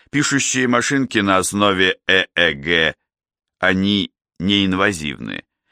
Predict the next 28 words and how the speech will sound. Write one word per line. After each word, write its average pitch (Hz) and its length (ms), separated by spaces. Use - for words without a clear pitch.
потихоньку 139 640
выходят 110 640
на 92 220
рынок. 55 500
Хотя 95 420
печатают 98 680
они 95 280
не 101 160
настолько 101 640
точно, 80 640
как 82 240
машинки 87 500
на 87 180
основе 82 580
Э 82 180
К 80 240
Г, 101 340
но 113 140
зато 123 320
их 147 180
можно 123 380
продавать 110 580
первому 95 480
встречному, 78 800
и 110 200
для 104 200
их 107 200
использования – 78 840